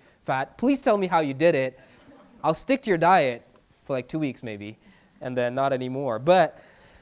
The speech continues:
I'm not saying those things are bad, but what's dangerous is that's just, that's our definition of, of beauty.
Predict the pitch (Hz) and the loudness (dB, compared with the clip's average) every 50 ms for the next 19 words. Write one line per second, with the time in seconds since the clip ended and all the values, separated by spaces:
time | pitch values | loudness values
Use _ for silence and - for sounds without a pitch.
0 | _ _ _ _ _ _ - 185 220 262 254 - 285 269 240 214 196 - 208 190 | _ _ _ _ _ _ -4 -2 -2 -2 0 0 0 2 2 0 0 0 -4 -4
1 | 165 156 131 123 123 160 175 208 208 143 95 90 90 95 110 127 - - _ _ | -4 -4 -6 -6 -6 -8 -6 -6 -8 -8 -10 -12 -14 -14 -16 -16 -18 -20 _ _
2 | _ _ - 160 180 185 - - 151 180 175 185 233 277 277 - - 127 104 92 | _ _ -8 -6 -6 -6 -8 -12 -10 -8 -8 -6 -6 -8 -8 -8 -10 -12 -12 -14
3 | - - _ - 160 151 139 123 - - - _ _ _ _ _ _ _ _ _ | -16 -16 _ -8 -8 -8 -8 -10 -12 -18 -20 _ _ _ _ _ _ _ _ _
4 | - 147 185 202 220 - - - - 139 147 175 180 - - 170 214 - - - | -18 -14 -14 -14 -14 -16 -18 -20 -18 -12 -12 -12 -10 -8 -10 -10 -10 -12 -12 -10
5 | 190 190 170 135 165 170 170 - - 156 170 196 - - - 160 139 120 120 123 | -8 -8 -8 -8 -8 -10 -10 -10 -12 -10 -10 -10 -12 -14 -14 -14 -14 -12 -14 -14
6 | 113 - _ _ - 127 120 110 113 _ 127 107 123 151 208 262 294 294 196 110 | -16 -18 _ _ -16 -16 -16 -16 -18 _ -20 -18 -16 -14 -12 -12 -12 -12 -14 -16